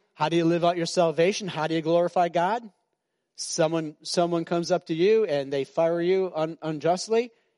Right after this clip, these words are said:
You just go, "Praise God," right? Is that what you do? Ah, it's devastating. It hurts, but you know what? You gotta work it out.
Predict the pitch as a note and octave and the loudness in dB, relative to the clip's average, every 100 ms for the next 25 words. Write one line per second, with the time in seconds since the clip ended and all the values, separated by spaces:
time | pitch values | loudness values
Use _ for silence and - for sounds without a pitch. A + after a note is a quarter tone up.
0 | - D#3+ D#3+ E3 - D#3 C#3 B2+ E3+ F#3 | -8 -6 -2 -4 0 0 0 -2 -2 0
1 | D#3 D#3 B2 G#2 _ _ _ B2 D3 F#3 | 0 -2 -2 -8 _ _ _ -2 0 0
2 | - _ _ C3 C#3+ D#3 E3+ F3 G3+ G3+ | -4 _ _ -8 -8 -6 -2 0 0 -2
3 | _ _ _ _ _ - D3+ G3 G3 F3 | _ _ _ _ _ -10 -4 -2 0 0
4 | D#3+ C#3+ G3 A3+ G#3+ - E3+ D3 C3 B2+ | -2 -8 -4 -2 -2 -2 -2 -2 -4 -10
5 | C#3+ - A#3 G3+ D3 - D3 D3 - _ | -12 -2 2 2 -2 -10 -4 -4 -4 _
6 | _ _ D#3 E3+ F3 A3+ F3 D#3 F#3+ G3+ | _ _ -2 0 4 2 0 -4 -2 -2
7 | G3+ F#3 F#3 G3 G3 A#3 G#3 E3 _ | -4 -4 -4 -4 -4 -6 -8 -14 _